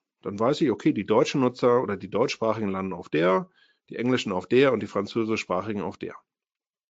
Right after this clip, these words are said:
Und jetzt ist die Frage, wo landet eigentlich der Nutzer, der Italienisch sucht?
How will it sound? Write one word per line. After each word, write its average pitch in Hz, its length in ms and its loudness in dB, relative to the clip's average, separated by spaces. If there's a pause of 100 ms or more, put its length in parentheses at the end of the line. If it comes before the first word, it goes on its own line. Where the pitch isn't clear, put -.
(400)
Und 107 120 -14
jetzt 147 160 -6
ist 175 120 -6
die 147 60 0
Frage, 123 380 2 (400)
wo 131 180 8
landet 175 340 6
eigentlich 127 360 0
der 113 480 6
Nutzer, 123 500 2
der 117 140 2
Italienisch 113 720 0
sucht? - 400 -16